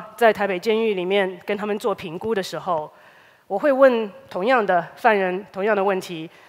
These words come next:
：“您当时做这样的事情的时候什么感觉啊？”他们不加思索，很快的就说：“知道啊，就北宋。”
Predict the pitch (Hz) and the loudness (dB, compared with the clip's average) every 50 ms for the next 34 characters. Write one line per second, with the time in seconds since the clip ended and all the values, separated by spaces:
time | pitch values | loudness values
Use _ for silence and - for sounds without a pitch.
0 | - - _ _ _ _ - 220 226 262 - - 349 403 403 - 277 247 - 311 | -20 -20 _ _ _ _ -8 -6 -6 -4 0 0 0 0 0 -2 -4 -6 -4 -2
1 | 285 262 294 277 247 - - 277 233 214 214 202 214 196 214 202 190 226 220 208 | 0 0 0 0 0 -2 -4 -6 -4 -2 -2 -2 -2 -2 -2 -4 -2 0 0 0
2 | 202 196 - - - 214 254 - 254 185 156 139 - 147 139 151 165 151 135 - | 0 -2 -4 -8 -8 -6 -4 -2 -2 -2 -4 -6 -10 -10 -6 -4 -4 -4 -4 -6
3 | - - - _ _ _ _ _ - - - 262 269 269 277 277 370 359 - 349 | -12 -20 -20 _ _ _ _ _ -20 -10 -4 -2 0 0 2 2 2 4 6 6
4 | 359 349 - - 359 330 - 262 - 165 - - - - - 226 202 180 - - | 4 4 4 0 -4 -2 -2 -2 -2 -2 -4 -6 -10 -8 -4 -2 -2 -2 -2 0
5 | 302 320 277 220 202 202 226 208 - 226 220 214 226 226 - - - - - _ | 2 4 4 4 2 -2 -2 -2 2 4 4 4 4 2 -2 -10 -20 -20 -20 _
6 | _ - 381 381 381 330 262 226 185 156 - - - - - - - - - 302 | _ 0 4 8 10 10 10 10 8 4 2 -4 -14 -20 -20 -20 -8 -2 2 4
7 | 262 247 226 220 - 349 254 202 | 6 6 8 10 10 10 10 10